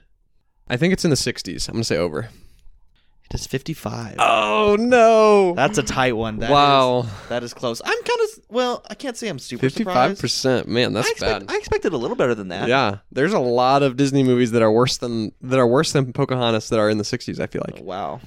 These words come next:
Speaker 1: Yeah. So.
Speaker 2: That's tough.
Speaker 1: Or at least, or at least that made way less money than Pocahontas.
Speaker 2: Did Pocahontas make a lot of money?
Speaker 1: No, but it made m-, it made money. Because it had the Christmas, or, like, not cr-, the cr-, princess label on it, you know?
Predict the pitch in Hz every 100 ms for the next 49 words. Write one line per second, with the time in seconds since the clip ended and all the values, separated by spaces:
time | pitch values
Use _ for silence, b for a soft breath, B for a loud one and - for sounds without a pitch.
0 | - - 104 90 - _ _ _ - -
1 | 123 _ - - 120 92 139 143 175 -
2 | 151 156 233 - 117 135 120 120 120 107
3 | 104 95 110 - - 101 - - - 120
4 | - b b b b b - - 170 175
5 | 180 - 117 151 165 175 185 185 _ 143
6 | 131 131 160 135 113 110 - 156 143 135
7 | 131 98 90 117 127 B B B B _
8 | 131 117 117 123 143 127 123 123 117 -
9 | 120 117 - - - 123 117 113 117 82
10 | - - 110 110 - - - - 131 -
11 | 107 - 110 107 104 92 104 80 110 107